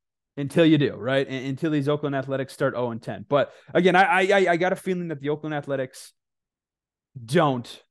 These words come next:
lose this game today. Am I betting on it? No.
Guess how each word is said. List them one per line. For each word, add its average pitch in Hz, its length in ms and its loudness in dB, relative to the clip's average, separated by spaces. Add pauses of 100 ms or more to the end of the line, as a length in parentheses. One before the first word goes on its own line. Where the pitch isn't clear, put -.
(680)
lose 143 260 2
this 135 160 -2
game 127 260 0
today. 190 340 2 (640)
Am 160 100 2
I 156 120 6
betting 156 300 6
on 180 120 4
it? 190 140 -4 (280)
No. 131 380 -4